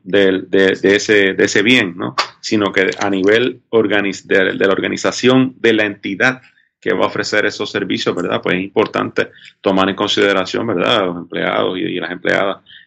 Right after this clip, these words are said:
que están actualmente ahí. Así que, que es un ejercicio no solo de creación de, ¿verdad? de cooperativas, sino que yo creo que el modelo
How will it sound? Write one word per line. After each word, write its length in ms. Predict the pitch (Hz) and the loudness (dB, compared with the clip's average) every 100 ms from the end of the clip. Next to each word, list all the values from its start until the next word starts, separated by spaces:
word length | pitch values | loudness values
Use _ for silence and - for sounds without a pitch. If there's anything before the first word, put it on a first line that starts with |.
| _ | _
que 100 | - | -10
están 200 | 87 92 | -2 -2
actualmente 540 | 90 95 92 95 90 | -2 -2 -4 -4 -2
ahí. 160 | 92 107 | 0 0
Así 180 | 104 107 | -2 0
que, 240 | 123 95 - - - - _ | 0 0 -8 -20 -20 -20 _
que 120 | - | 0
es 40 | 123 | 2
un 140 | 135 | 4
ejercicio 720 | 135 123 131 131 - 139 123 - | 4 2 0 -2 0 2 2 0
no 280 | 110 123 | -4 -4
solo 280 | 131 156 147 | 0 2 2
de 140 | 131 123 | 2 0
creación 480 | 110 - 120 120 | -2 -2 -4 -2
de, 140 | 110 107 | -2 -2
¿verdad? 300 | 95 98 117 | -2 2 4
de 80 | 98 | 2
cooperativas, 560 | 92 90 87 143 147 - | 0 -4 -2 2 2 0
sino 260 | 87 87 | -4 -2
que 140 | 87 92 | -2 -2
yo 140 | 92 | 0
creo 160 | 107 110 | -2 0
que 80 | |
el 60 | 101 | 0
modelo 500 | 95 92 110 104 | -2 -2 0 0